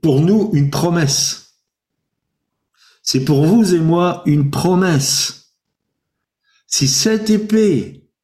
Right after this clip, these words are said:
transperce notre âme, à travers nous, les pensées des cœurs seront dévoilées.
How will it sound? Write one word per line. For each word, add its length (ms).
transperce 840
notre 400
âme, 400
à 120
travers 500
nous, 520
les 220
pensées 420
des 220
cœurs 440
seront 340
dévoilées. 540